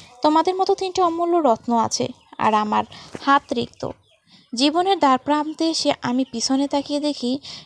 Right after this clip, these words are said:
নিজে ছাড়া আমার আর কেউ নেই। এক ধুধু মরুভূমিতে আমি একা দাঁড়িয়ে আছি, একদম একা।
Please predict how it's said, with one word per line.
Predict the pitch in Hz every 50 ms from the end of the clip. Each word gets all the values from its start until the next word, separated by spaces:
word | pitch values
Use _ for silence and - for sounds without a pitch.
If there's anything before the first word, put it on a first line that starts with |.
| _
নিজে | - 269 294 311 320 370
ছাড়া | 349 - 359 370 370 381 381 -
আমার | - 262 254 254 269 277
আর | 294 294 294
কেউ | - 247 226 226
নেই। | 220 233 262 262 - _ _ _ _ _ _ _ _ - -
এক | 247 247 233 208 -
ধুধু | - - 277 269 254 - 302
মরুভূমিতে | 311 302 254 226 220 226 220 233 247 247 262 285 277 - 302 - -
আমি | 269 240 240 233 233 240 262 - - - _
একা | - 285 277 - 285 262
দাঁড়িয়ে | 247 226 220 220 226 226
আছি, | 220 - - - - - _ _ _ _ _ _ -
একদম | 294 302 294 - - 294 294 277
একা। | 247 226 - - -